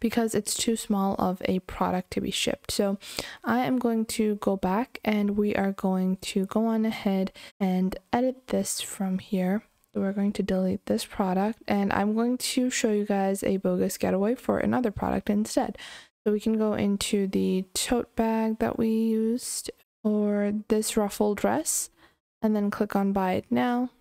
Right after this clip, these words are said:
Now from here, let's go on ahead and follow these same steps like so. And like this, we are going to set up our basic info and our basic shipping as well.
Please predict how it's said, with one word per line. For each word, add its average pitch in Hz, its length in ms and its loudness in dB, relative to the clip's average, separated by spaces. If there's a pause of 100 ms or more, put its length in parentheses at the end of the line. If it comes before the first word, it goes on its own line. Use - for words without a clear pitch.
(360)
Now 214 220 0
from 220 300 0
here, 202 380 2
let's 196 280 -2
go 196 200 0
on 190 200 2
ahead 190 460 0
and 190 340 0
follow 220 540 0
these 202 300 0
same 190 340 2
steps - 800 -4 (200)
like 208 300 -2
so. 214 680 0 (500)
And 226 540 2
like 240 340 0
this, 226 300 2
we 226 120 4
are 208 120 2
going 202 320 2
to - 160 -2
set - 400 0
up 196 240 0
our 196 100 2
basic 196 500 -2
info 240 520 2
and 202 180 2
our 196 140 2
basic 190 360 0
shipping 190 380 0
as - 220 -2
well. 240 280 2